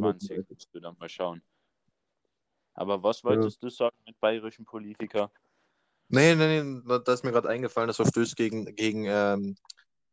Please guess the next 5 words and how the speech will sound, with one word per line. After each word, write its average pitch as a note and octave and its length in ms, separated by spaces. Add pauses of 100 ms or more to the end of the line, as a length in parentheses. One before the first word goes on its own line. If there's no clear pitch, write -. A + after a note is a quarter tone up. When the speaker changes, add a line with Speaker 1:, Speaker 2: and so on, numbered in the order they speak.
(560)
Speaker 2:
das G#2+ 440
deutsche G#2+ 280
Grundgesetz. G2+ 540 (1800)
Speaker 1:
Wie? F2 260 (160)
Was? E2+ 380